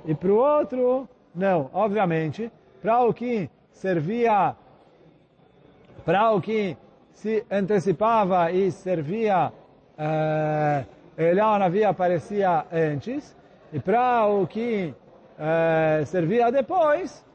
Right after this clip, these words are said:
como a gente falou antes, tratava muito bem o funcionário, não é que fazia ele passar fome, não é que deixava ele, et cetera. Muito bem, ok, mas não o nível cinco estrelas Eliyahu Hanavi. Quer dizer, ele era tzadik, hassid,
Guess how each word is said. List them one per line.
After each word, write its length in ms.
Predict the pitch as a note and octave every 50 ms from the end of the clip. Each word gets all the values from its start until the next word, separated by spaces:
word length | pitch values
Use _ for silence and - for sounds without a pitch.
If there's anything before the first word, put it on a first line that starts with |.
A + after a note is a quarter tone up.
| - - - - - _ _ _ _ _ _ _ -
como 140 | A3+ B3+ C#4
a 80 | C4+
gente 100 | C4 F#3+
falou 200 | G#3+ A#3+ A#3+ A#3
antes, 180 | A3 F#3+ D3 -
tratava 400 | - G#3 F#3+ - A3 A3+ A3+ G#3+
muito 240 | G#3+ A3 F#3+ G#3+ G3
bem 140 | G3+ G3+
o 60 | G3 D3
funcionário, 680 | F3 F#3+ C#3 F#3 F3+ D#3+ D3+ D3+ D3 D3+ F3+ G3+ G3
não 120 | F3 F3 F3
é 120 | F3+ F3+
que 240 | E3+ - F#3 F3+ E3
fazia 260 | - E3 D#3+ C3+ E3+
ele 100 | E3+ D#3+
passar 320 | D#3+ E3 D#3 C3 F3+ E3+ C#3+
fome, 400 | - D#3+ D3+ D3 C#3+ D3 E3 E3
não 100 | D#3+ E3+
é 80 | F3+
que 80 | D#3+ F3+
deixava 460 | F3 E3 - F3 E3+ E3 D#3+ D#3 D#3+
ele, 160 | D#3 D#3+ E3+ D#3+ D#3 D#3 D3+ D3 C#3+ C#3+ C#3+ D3+ D#3
et 100 | D#3 -
cetera. 400 | - E3 D3 C#3 C3+ - F3+ A#3+ D4+ - - - - _ - - - - - - - - - - - - - - - -
Muito 340 | G3 C4 B3+ A3+ F3 A#3+
bem, 320 | F#3+ A3 A#3 A3+ A3 G3+ F3+
ok, 480 | F3+ E3+ - - F#3 F3+ F#3 A#3+ E4 D4+
mas 180 | C#4 C4 A3+
não 380 | A3+ C#4+ D4+ D4+ D4 C4+ C4+ C#4
o 20 |
nível 600 | C4+ C4 B3+ C#4+ C4+ A3 A#3+ B3 B3 B3 B3 A#3
cinco 260 | - - B3 A#3+ G#3 B3
estrelas 440 | F#3+ - A3+ A#3 A#3+ A3+ A3+ F#3+
Eliyahu 260 | G#3 G#3+ A3 A3 G#3 G#3
Hanavi. 400 | G#3+ G#3+ G#3 F3+ A#3 A3 E3+ - - - - - - - - - - - - _ -
Quer 120 | F3+ F3 D#3+
dizer, 380 | D3 G3+ G#3+ G3+ F3 D#3 - - - - - - - -
ele 180 | D#3+ F3+ F#3+ G3+
era 680 | G#3 G#3+ A3 G#3+ A3 G#3+ G3+ G3 F#3+ F3+ E3 D3+ - - _ _ _
tzadik, 500 | - F#3 F3 D3+ G3 A3 G#3 - - -
hassid, 400 | F3+ - - F#3+ G#3+ B3+ D4+ D#4